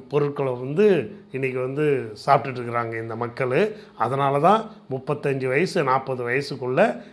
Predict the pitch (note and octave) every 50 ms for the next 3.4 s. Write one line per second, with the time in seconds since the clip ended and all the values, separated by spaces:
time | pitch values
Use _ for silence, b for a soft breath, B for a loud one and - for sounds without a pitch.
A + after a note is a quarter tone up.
0 | B B - G#2 G#2+ A2+ A#2 A#2 A#2 B2+ D3 D#3 E3 D#3+ E3 B2+ A#2+ A#2 B2+ C3
1 | C3 A2+ A#2 A2+ A2+ G#2+ G#2 G#2 G#2+ A2 A#2 A#2 A2+ G#2 F#2+ - - b b b
2 | b b b A2 G#2 G#2+ A#2 C3+ D#3 G3 G3+ - F3+ E3 D3 C#3 C3 C3 B2+ A#2+
3 | A#2+ - E3 G3 A3+ A#3+ - B